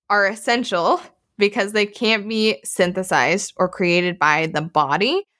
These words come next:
They have to be obtained through your diet. Now, I'm not gonna list them all out because they are a mouthful, and I guarantee you I will butcher many of them. You've probably heard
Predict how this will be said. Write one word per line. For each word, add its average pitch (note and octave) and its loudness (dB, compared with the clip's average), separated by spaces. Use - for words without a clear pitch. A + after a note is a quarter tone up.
They F#3 4
have - -2
to A#3+ -2
be F#3 0
obtained F3+ -2
through E3 0
your E3 -2
diet. C#3 0
Now, E3 0
I'm F#3 0
not G#3 2
gonna C4 0
list G#3 -2
them G3+ 0
all D#3+ -2
out C#4 -2
because E3 0
they D#3+ 0
are D#3 0
a D#3 -2
mouthful, C4+ 0
and F3+ -4
I D#3 0
guarantee C#4 -2
you B3+ -2
I G#3+ 2
will F#3+ 0
butcher G3+ 0
many F#3 2
of E3+ 0
them. F3+ 0
You've G#3 -2
probably D#4 0
heard A3+ 0